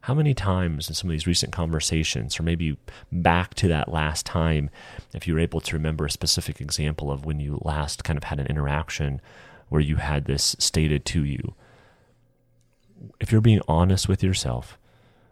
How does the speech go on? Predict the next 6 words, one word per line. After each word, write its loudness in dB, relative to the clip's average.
would 4
you 2
say 2
you -2
were 0
listening 2